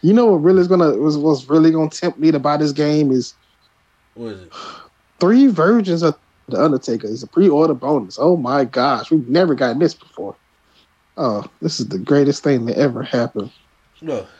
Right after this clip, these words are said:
Speaker 2: I agree. Okay,
Speaker 1: <laughs>
Speaker 2: E-, e-, every, e-, e-, everything's not gonna be perfect, but usually people are gonna pick out. Look, right now, two K twenty hurt you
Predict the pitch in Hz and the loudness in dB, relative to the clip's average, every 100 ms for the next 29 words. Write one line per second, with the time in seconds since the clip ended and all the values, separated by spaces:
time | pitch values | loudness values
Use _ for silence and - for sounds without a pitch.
0 | _ _ - 170 190 117 90 80 80 _ | _ _ -10 -6 -6 -8 -12 -18 -20 _
1 | 147 151 160 151 - - - - 932 - | -12 -8 -8 -8 -4 -6 -6 -16 -18 -12
2 | 170 - - _ - - 185 - 202 240 | -14 -12 -18 _ -20 -10 -6 0 0 -2
3 | 240 - 185 190 190 196 226 202 202 175 | -8 -8 -10 -10 -8 -8 -8 -8 -8 -6
4 | 165 151 139 156 117 101 104 - 151 214 | -6 -6 -8 -8 -10 -10 -16 -16 -10 -10
5 | 180 165 147 139 135 _ _ _ _ _ | -8 -8 -8 -10 -12 _ _ _ _ _
6 | _ - 269 - 131 110 101 _ _ 135 | _ -10 -10 -8 -8 -8 -12 _ _ -16
7 | 131 175 160 123 - 175 - 127 127 107 | -10 -8 -8 -10 -12 -12 -12 -12 -10 -10
8 | - 147 - _ 110 170 202 170 160 147 | -8 -12 -12 _ -10 -8 -8 -8 -10 -10
9 | 143 _ _ _ _ _ _ 277 247 214 | -12 _ _ _ _ _ _ -12 -6 -8
10 | 180 - 170 143 123 _ 135 98 - | -8 -12 -12 -12 -16 _ -16 -16 -16